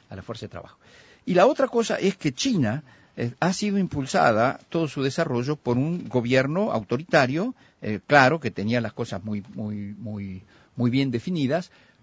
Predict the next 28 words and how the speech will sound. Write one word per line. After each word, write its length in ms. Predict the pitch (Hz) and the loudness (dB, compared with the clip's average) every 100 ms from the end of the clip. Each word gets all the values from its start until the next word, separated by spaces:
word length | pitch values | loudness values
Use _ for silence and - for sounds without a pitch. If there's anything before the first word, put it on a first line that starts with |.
| - | 4
pero 400 | 180 214 226 - | 6 6 4 2
que 160 | 143 | 2
es 140 | 175 - | 2 2
el 120 | 170 | -2
que 120 | - | 0
impulsa 600 | 127 110 262 180 - 87 - | -2 2 2 2 0 -8 -8
el 140 | 110 | -10
desarrollo, 480 | 107 120 113 107 107 | -8 -8 -6 -6 -4
mientras 300 | 135 143 147 | -6 -6 -4
que 120 | 139 | -2
en 80 | 170 | 0
India 380 | 254 165 120 160 | 2 2 2 0
el 180 | 131 117 | 0 -4
gobierno 360 | 117 165 135 | -2 -4 -6
es 60 | 104 | -8
mucho 220 | 180 190 | -6 -4
más 160 | 175 139 | -4 -4
débil, 260 | 156 143 | -6 -8
mucho 220 | 120 131 | -12 -12
más 140 | 165 143 | -12 -8
laxo, 420 | 165 127 - 151 _ _ _ _ _ | -8 -8 -12 -18 _ _ _ _ _
pero 400 | - 175 156 180 - | 2 4 4 0 0
hay 220 | 143 151 | -2 0
una 160 | 147 | -2
industria 680 | 127 117 151 - 160 165 156 - | -2 -4 -6 -8 -6 -6 -6 -10
privada, 680 | - 123 131 151 117 113 156 180 | -8 -2 4 4 4 -2 -6 -10
un, 200 | 131 120 127 | -10 -8 -8
industrial, 800 | 127 113 107 - 160 147 139 143 | -10 -10 -10 -4 2 2 2 -2